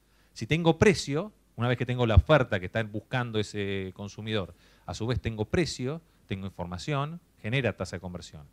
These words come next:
Pero en general vamos a dejar de lado lo que son las variables, si queremos, más duras y vamos a las que maneja lo que es la conversión pura.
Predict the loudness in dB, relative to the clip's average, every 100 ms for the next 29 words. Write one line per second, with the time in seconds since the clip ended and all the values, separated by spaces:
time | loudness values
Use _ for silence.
0 | _ _ _ -4 -2 -2 2 4 4 2
1 | 2 0 -2 0 4 6 6 4 2 -2
2 | -4 -2 0 0 -2 -6 -6 -4 -4 -4
3 | -4 -4 -4 -4 -6 _ _ _ -6 -4
4 | -2 -4 -4 -6 -8 -8 -10 -10 -6 -8
5 | -8 _ _ -8 -6 -6 -8 -10 -10 -10
6 | -12 -14 -12 -12 -14